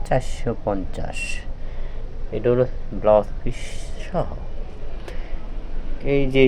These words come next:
শাড়িগুলো পাচ্ছেন ছয়শো টাকা করে, এই শাড়িগুলো পাচ্ছেন আটশোশো, এই শাড়িগুলো পাঁচশো টাকা করে পাচ্ছেন, এই শাড়িগুলো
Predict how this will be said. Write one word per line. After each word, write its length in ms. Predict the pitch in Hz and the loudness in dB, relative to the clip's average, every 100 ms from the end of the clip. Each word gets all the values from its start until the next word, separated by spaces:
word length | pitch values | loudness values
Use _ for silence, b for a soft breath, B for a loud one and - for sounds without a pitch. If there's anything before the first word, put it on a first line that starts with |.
| 123 | 6
শাড়িগুলো 420 | 123 113 107 104 104 - | 4 4 4 4 4 4
পাচ্ছেন 380 | 104 - 120 120 - - - - - - - - - | 0 2 4 4 2 2 2 0 2 2 2 0 0
ছয়শো 420 | - 180 160 107 95 | 6 6 6 2 0
টাকা 160 | 85 87 | 0 0
করে, 200 | 90 113 - - - - - - - - B B - 127 | 2 4 4 2 0 0 2 2 2 4 B B 6 6
এই 60 | 123 | 6
শাড়িগুলো 420 | - 123 113 107 92 | 6 6 4 2 0
পাচ্ছেন 420 | 92 - - 98 98 98 - - - - - - - - | 0 0 2 2 4 2 0 -2 -2 4 4 4 6 6
আটশোশো, 480 | 120 - 151 - 160 202 - - - - - 113 | 6 4 2 4 4 4 4 4 2 0 2 4
এই 60 | 117 | 4
শাড়িগুলো 380 | - 113 107 104 101 - | 4 4 4 2 2 4
পাঁচশো 320 | 147 143 - 110 | 4 6 4 6
টাকা 160 | 95 90 87 | 6 6 4
করে 140 | 85 - | 4 4
পাচ্ছেন, 400 | - - - 117 139 - B B B B B B B B B - | 2 2 4 4 4 2 B B B B B B B B B 4
এই 60 | 120 - | 4 4
শাড়িগুলো 380 | 117 110 104 | 4 4 4